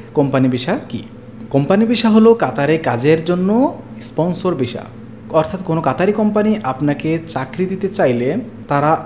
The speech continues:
আপনার ভিসার দায়িত্ব নেবে। তো কি কি সুবিধা রয়েছে? বৈধভাবে কাজ করার অধিকার এবং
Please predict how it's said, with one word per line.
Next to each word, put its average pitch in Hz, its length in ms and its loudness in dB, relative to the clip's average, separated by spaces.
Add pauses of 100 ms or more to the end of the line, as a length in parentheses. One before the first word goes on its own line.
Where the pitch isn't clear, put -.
(120)
আপনার 165 360 -2
ভিসার 180 340 0
দায়িত্ব 117 240 -4 (120)
নেবে। - 180 -10 (200)
তো 156 60 4 (100)
কি 196 180 0
কি 202 160 -2
সুবিধা 135 360 4
রয়েছে? 117 300 -2 (460)
বৈধভাবে 156 480 4 (100)
কাজ 147 200 0
করার 175 280 2
অধিকার 147 360 0 (420)
এবং 135 140 2